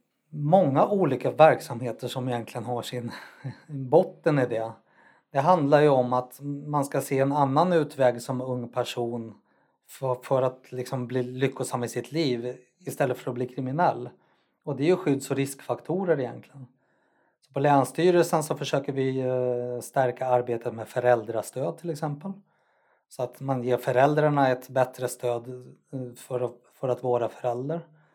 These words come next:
Men sen så är det ju också, eh, att samhället finns, eh, funktioner, det finns människor ute i samhället som faktiskt erbjuder någonting annat än kriminalitet.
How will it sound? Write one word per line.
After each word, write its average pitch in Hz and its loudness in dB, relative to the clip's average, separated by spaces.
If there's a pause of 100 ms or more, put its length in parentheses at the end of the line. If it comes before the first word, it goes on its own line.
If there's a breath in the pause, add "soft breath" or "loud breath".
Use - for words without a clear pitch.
(440 soft breath)
Men 139 -10
sen 131 -6
så 147 -8
är 143 -2
det 147 -2
ju 147 0
också, 131 -4 (800)
eh, 123 -6 (260)
att 139 -4 (680)
samhället 135 4
finns, 180 -2
eh, 151 0 (460)
funktioner, 151 2
det 139 -2
finns 139 -4 (460 soft breath)
människor 139 4
ute 143 2
i 151 0
samhället 131 4
som 123 -6
faktiskt 123 -6
erbjuder 131 -2
någonting 123 -2
annat 123 -2
än 120 -6
kriminalitet. 117 -12